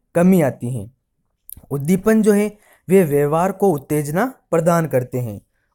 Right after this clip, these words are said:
उद्दीपन जो है वे व्यवहार को क्या करते हैं? उत्तेजना प्रदान करते हैं।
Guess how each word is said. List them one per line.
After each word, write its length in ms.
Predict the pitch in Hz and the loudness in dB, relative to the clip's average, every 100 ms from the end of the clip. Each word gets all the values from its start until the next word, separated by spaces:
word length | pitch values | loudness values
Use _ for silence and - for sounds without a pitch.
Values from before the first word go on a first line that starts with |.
| - | -10
उद्दीपन 560 | 135 135 156 160 180 | -8 -6 -4 -2 -2
जो 100 | 180 | -2
है 260 | 180 190 262 _ _ _ - | -2 -4 -6 _ _ _ -4
वे 160 | 170 | -2
व्यवहार 360 | 156 139 143 160 | 0 0 0 -2
को 140 | 175 | -2
क्या 140 | 190 190 | -2 -2
करते 340 | 185 165 160 | -2 -2 -2
हैं? 260 | 156 214 254 _ - | -2 -4 -6 _ -12
उत्तेजना 580 | 135 170 170 165 185 285 - _ - | -6 -2 -2 0 -2 -2 -6 _ -4
प्रदान 360 | 170 170 165 | 0 0 0
करते 340 | 143 120 - 113 | -2 -4 -4 -10
हैं। 240 | 110 92 | -10 -14